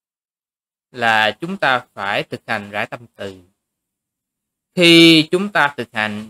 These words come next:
rải tâm từ á, nó có mười một công đức, mà trong số đó là gì? Được phi nhân yêu mến nè, được chư thiên yêu mến nè, được loài người yêu mến nè. Thì khi mà được yêu mến thì họ không có hãm hại mình.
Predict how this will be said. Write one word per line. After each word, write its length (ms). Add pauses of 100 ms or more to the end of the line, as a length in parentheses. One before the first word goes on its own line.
rải 220
tâm 160
từ 320
á, 140
nó 140
có 160
mười 380
một 460
công 200
đức, 240
mà 160
trong 340
số 200
đó 300
là 120
gì? 280 (420)
Được 260
phi 180
nhân 280
yêu 160
mến 320
nè, 120 (140)
được 280
chư 160
thiên 240
yêu 140
mến 300
nè, 140
được 220
loài 200
người 180
yêu 140
mến 280
nè. 80 (560)
Thì 180
khi 380
mà 300
được 200
yêu 160
mến 360
thì 80
họ 220
không 220
có 200
hãm 200
hại 200
mình. 160